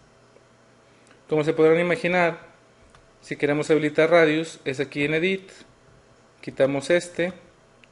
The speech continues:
quitamos este y agregamos que sea el grupo Radius. De hecho podemos poner el grupo Radius, si no me contesta que sea el Tacax, si no me contesta que sea el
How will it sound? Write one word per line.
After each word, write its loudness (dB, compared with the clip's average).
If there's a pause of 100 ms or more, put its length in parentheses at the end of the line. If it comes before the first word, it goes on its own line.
(160)
quitamos -8 (160)
este -6 (840)
y -2
agregamos 0
que -10
sea 0
el 0
grupo -8
Radius. -2 (1600)
De -2
hecho -2
podemos 2
poner 0
el -2
grupo -6
Radius, 4
si -8
no -2
me -4
contesta -2
que -14
sea 0
el -2
Tacax, 0 (460)
si -6
no -2
me -2
contesta -2
que -8
sea 0 (580)
el -2